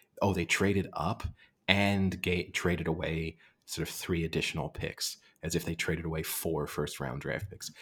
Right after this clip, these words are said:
It's still a huge haul. It's seemingly backfired massively because in exchange for it, they've received one fourth-round pick from the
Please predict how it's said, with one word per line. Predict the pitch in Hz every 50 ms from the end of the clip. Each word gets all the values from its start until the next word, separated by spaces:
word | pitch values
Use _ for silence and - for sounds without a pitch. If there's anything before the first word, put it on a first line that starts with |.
| - - -
It's | 82 82 -
still | - - 95 98 110 120 117 -
a | -
huge | - - - - 85 82 90 92 92 95 - - - _ _
haul. | _ - - 92 80 76 76 85 113 110 - - - - - - - _ _ -
It's | 78 73 - - _ _ _ _ _ _ _ _ _ _ _ _ _ _ _ _ _ -
seemingly | - - - 87 82 82 85 87 90 87
backfired | 80 82 80 80 - - 82 85 82 80 85
massively | 80 78 - - 85 76 90 87 92
because | 80 85 78 - 78 73 -
in | - 80 76
exchange | 76 - - - 80 78 78 85 -
for | - 82 80
it, | 78 73
they've | - 73 73 71 - - - _ _ _
received | - 82 - - - 76 - - - - _ _ _ _ -
one | - 82 80 76 73 73 78
fourth-round | - - - 78 80 78 - - - 76 78 78 80 80 82 - - _ _ _ - - - - - _
pick | - - 90 92 - -
from | - 87 - - 85
the | 82 80 80 82